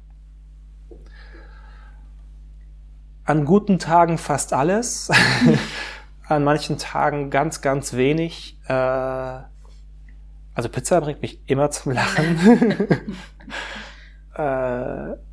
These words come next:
ich, also ich strebe schon danach wirklich so, dass es irgendwie die kleinen Dinge sind, die mich regelmäßig wieder zum Lachen bringen,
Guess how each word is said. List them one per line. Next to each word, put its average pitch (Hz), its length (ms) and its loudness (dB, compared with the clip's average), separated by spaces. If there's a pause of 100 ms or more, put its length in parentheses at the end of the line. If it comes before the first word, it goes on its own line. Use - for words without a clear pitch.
(840)
ich, 135 220 0
also 143 120 4
ich 156 300 -2
strebe 165 340 6
schon 156 240 2
danach 139 280 2
wirklich 135 280 0
so, 131 140 -2
dass 131 200 0
es - 240 -6
irgendwie 120 280 -6
die 120 160 -8
kleinen 123 380 -4
Dinge 123 260 -4
sind, 117 200 -4
die 117 80 -4
mich 117 180 -6
regelmäßig 117 560 -2
wieder 120 180 -2
zum 117 160 -6
Lachen 117 300 -6
bringen, 117 300 -10